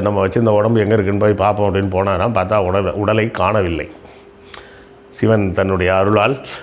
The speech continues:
அந்த உடலை மறைத்து விட்டார். சிலர் என்ன சொல்லுவாங்க, யாரோ ஒருத்தர் செத்து போன சாமியாரோட உடம்பு இருக்குன்னு சொல்லி எரிச்சிட்டாங்க அப்படின்னு சொல்லி சொல்லுவாங்க. அது தெரியல. கதையில வந்து இது உடல் காணாம போயிடுச்சுன்னு தான் வரும்.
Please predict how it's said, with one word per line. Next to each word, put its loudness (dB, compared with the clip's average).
அந்த -2
உடலை 2
மறைத்து 0
விட்டார். 0
சிலர் 2
என்ன 2
சொல்லுவாங்க, 0
யாரோ 4
ஒருத்தர் -2
செத்து -2
போன 0
சாமியாரோட 2
உடம்பு 0
இருக்குன்னு -2
சொல்லி 0
எரிச்சிட்டாங்க 0
அப்படின்னு -2
சொல்லி 0
சொல்லுவாங்க. -2
அது 0
தெரியல. 0
கதையில 2
வந்து 2
இது 4
உடல் 2
காணாம 0
போயிடுச்சுன்னு -2
தான் 2
வரும். -2